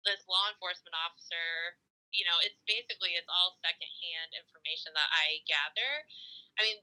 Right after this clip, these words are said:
there certainly can be firsthand information if I'm interviewing family and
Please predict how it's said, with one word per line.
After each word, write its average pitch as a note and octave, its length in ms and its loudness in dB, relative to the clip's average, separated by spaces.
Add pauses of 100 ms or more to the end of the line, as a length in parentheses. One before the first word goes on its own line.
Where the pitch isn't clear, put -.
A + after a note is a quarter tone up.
(120)
there G3+ 160 2
certainly G#3 480 0
can F3+ 320 -6
be G3 320 -8
firsthand G3 540 -4
information F#3 680 -2
if D#3+ 140 -4
I'm E3 180 0
interviewing E3 480 -6
family E3 480 -2
and D#3 80 -8